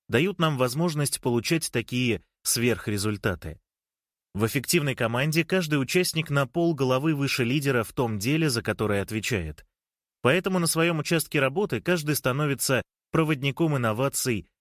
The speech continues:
и изменений. Как можно работать с крупными специалистами, не доверяя им? Это в принципе невозможно, если хочешь иметь сильнейшую команду, которая развивает масштабные проекты. Но давайте уточним, что мы понимаем под доверием.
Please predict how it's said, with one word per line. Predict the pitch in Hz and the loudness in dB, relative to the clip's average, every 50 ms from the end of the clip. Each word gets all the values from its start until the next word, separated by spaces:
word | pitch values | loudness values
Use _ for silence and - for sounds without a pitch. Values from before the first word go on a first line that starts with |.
| _ - | _ 0
и | 123 120 | 2 2
изменений. | 120 107 117 120 120 117 113 98 87 80 78 73 - - _ _ _ _ _ _ _ _ _ _ _ _ _ | 2 2 0 -2 -2 -2 -2 -2 -2 -4 -6 -10 -14 -18 _ _ _ _ _ _ _ _ _ _ _ _ _
Как | - 143 143 - | 0 0 0 2
можно | 151 156 135 135 135 | 0 0 2 2 2
работать | 131 127 131 147 143 - 127 - | 2 2 0 0 -2 -2 -2 -2
с | - | -2
крупными | - 151 143 127 127 139 127 127 | -2 -2 -2 -2 0 0 0 0
специалистами, | 117 - - 120 - - 123 117 127 120 - - 127 123 120 110 92 - _ _ _ - | 0 -2 -2 -2 0 0 0 0 0 -2 -4 -4 -2 -2 -2 -2 -2 -6 _ _ _ -4
не | - 131 135 | -2 0 0
доверяя | 127 131 143 160 170 151 110 | 2 2 0 2 0 0 0
им? | 90 85 82 78 76 - _ _ _ _ _ _ _ _ _ _ _ - | -2 -4 -6 -8 -10 -12 _ _ _ _ _ _ _ _ _ _ _ 0
Это | 170 185 180 185 | 0 2 2 0
в | - | -2
принципе | - 185 196 185 - 151 123 131 | 0 0 0 0 -2 -2 -2 -2
невозможно, | 113 113 110 113 110 123 151 170 165 127 113 | 0 0 0 0 0 0 0 0 0 0 -2
если | 98 95 107 104 - 123 | -2 0 0 0 -2 -2
хочешь | 113 - 143 143 - 127 - - | -2 -2 -2 -2 -2 -2 -2 -2
иметь | 123 113 117 117 - | -2 -2 -2 -4 -4
сильнейшую | - - 127 120 127 127 123 107 - - 104 98 | -2 -2 -2 0 0 -2 -2 -2 -2 -2 -2 -2
команду, | 85 - 113 113 135 143 143 113 104 92 80 - _ _ _ _ _ _ | 0 0 0 0 0 0 -2 -2 -2 -4 -4 -6 _ _ _ _ _ _
которая | - 143 143 196 196 190 180 156 | 0 0 2 2 2 4 4 2
развивает | 135 131 113 123 131 131 143 160 156 131 | 2 0 0 0 0 0 0 0 0 -2
масштабные | 113 110 110 107 - - 127 117 101 110 101 95 | -2 -4 -4 -4 -4 -2 -4 -2 -2 -2 -4 -2
проекты. | 82 107 107 101 92 82 - - - 78 - _ _ _ _ _ _ _ _ - | 0 0 0 0 -2 -4 -8 -10 -14 -14 -14 _ _ _ _ _ _ _ _ -2
Но | 117 123 | 0 2
давайте | 120 147 160 214 233 - 165 | 2 2 2 2 0 0 -2
уточним, | 143 127 127 117 - - 180 208 220 | 0 0 0 -2 -2 -2 0 0 0
что | 196 - - 180 | 0 0 0 2
мы | 185 180 165 | 2 2 2
понимаем | 165 143 127 120 123 131 135 131 117 | 0 -2 0 0 0 0 0 0 -2
под | - 123 104 101 | -4 -4 -2 0
доверием. | 117 113 113 110 95 85 85 80 76 78 | 0 0 0 0 -2 -4 -4 -6 -10 -12